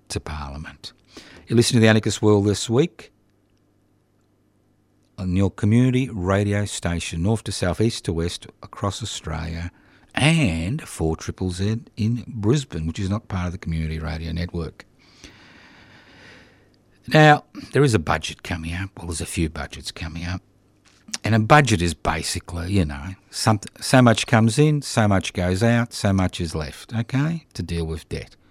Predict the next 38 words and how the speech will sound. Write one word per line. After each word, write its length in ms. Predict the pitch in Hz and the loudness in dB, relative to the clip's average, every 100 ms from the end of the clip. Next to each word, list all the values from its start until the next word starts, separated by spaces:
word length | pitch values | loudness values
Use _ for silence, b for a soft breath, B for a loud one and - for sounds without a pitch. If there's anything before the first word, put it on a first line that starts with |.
| _ | _
That's 160 | - - | -8 2
all 140 | 175 | 4
a 20 | |
budget 400 | 113 82 80 85 | 4 2 0 -4
is. 220 | 73 65 - B B B | -8 -12 -16 B B B
There's 120 | 143 | 0
nothing 280 | 185 170 143 | 2 2 0
magical 800 | 117 101 110 113 107 104 85 82 | 2 4 6 6 4 -2 -4 -6
about 260 | 78 80 | -6 -8
a 60 | 78 | -8
budget. 420 | 76 78 - 85 | -12 -14 -16 -8
We 100 | 110 | -2
all 300 | 120 113 80 - _ _ _ | 2 2 -2 -8 _ _ _
budget. 480 | 90 95 85 76 - b b b b b b - | 2 2 0 -8 -10 b b b b b b -18
And 120 | - 92 | -8 -4
those 180 | 90 | -2
of 80 | 85 | -2
us 160 | 80 - | -4 -6
that 220 | 90 - | -12 -4
don't 280 | 92 107 104 | 0 2 0
budget 360 | - 78 92 | -8 -8 -10
find 260 | - 87 82 | -6 -4 -4
ourselves 420 | 80 - 82 78 | -6 -8 -8 -8
in 100 | 80 | -8
hot 200 | 82 80 | -6 -6
water 300 | 82 87 85 | -2 -2 -2
by 160 | 82 80 | -4 -6
the 100 | 80 | -6
end 100 | 80 | -6
of 60 | |
the 140 | 80 87 | -6 -4
year, 220 | 104 78 | -4 -4
like 220 | 78 82 - | -8 -10 -10
yours 360 | 85 80 82 | -8 -8 -8
truly. 420 | - 123 120 80 71 _ B B B B B B B B B B B - | -6 0 2 0 -6 _ B B B B B B B B B B B -8
You 120 | 92 | -4
know? 200 | 95 120 _ _ _ _ _ _ - - b b - | -2 -4 _ _ _ _ _ _ -20 -20 b b 6
Now, 180 | 165 | 8